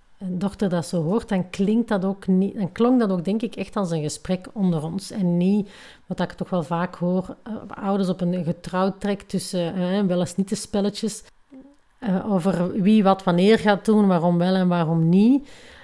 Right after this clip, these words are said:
En dat was eigenlijk helemaal hier niet aan de orde, aan de orde. En er was helemaal niks afkoperig of manipuleren of gedreig, eh, bij. En dat was allemaal niet nodig en dat geeft natuurlijk rust bij iedereen.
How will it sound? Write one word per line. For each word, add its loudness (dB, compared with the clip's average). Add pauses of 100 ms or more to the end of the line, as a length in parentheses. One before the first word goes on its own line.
(180)
En 2
dat 6
was 4
eigenlijk 2
helemaal 4
hier 4
niet 2
aan -2
de -2
orde, -4
aan -2
de -4
orde. -10 (280)
En 2
er 2
was 0
helemaal 2
niks 0 (240)
afkoperig -2
of -4
manipuleren 0
of -4
gedreig, -4
eh, -12 (260)
bij. -6 (880)
En 2
dat 8
was 8
allemaal 8
niet 8
nodig 8
en 0
dat 4
geeft 0
natuurlijk 0
rust 0
bij -2
iedereen. -2